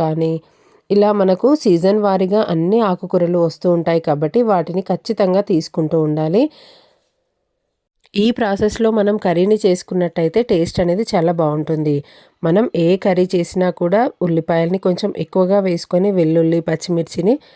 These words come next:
మంచిగా ఫ్రై చేసిన తర్వాత ఆకులనేటివి వేసుకోవాలి. ఇలా ఇదంతా కూడా ఆకులన్నీ వేసి ఒక రెండు మూడు నిమిషాల పాటు సిమ్లో ఉంచి ఫ్రై చేసుకోవాలి. మనకు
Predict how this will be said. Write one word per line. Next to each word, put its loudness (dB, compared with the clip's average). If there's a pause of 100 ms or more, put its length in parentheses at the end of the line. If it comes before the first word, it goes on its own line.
(280)
మంచిగా 2
ఫ్రై 0 (120)
చేసిన 0 (100)
తర్వాత -2 (200)
ఆకులనేటివి -2
వేసుకోవాలి. 0 (500)
ఇలా 4 (140)
ఇదంతా 0 (120)
కూడా 0 (140)
ఆకులన్నీ 0
వేసి 0 (220)
ఒక 0
రెండు 2
మూడు 2
నిమిషాల 0
పాటు -4 (100)
సిమ్లో 2
ఉంచి -4
ఫ్రై 0 (100)
చేసుకోవాలి. -4 (1300)
మనకు 0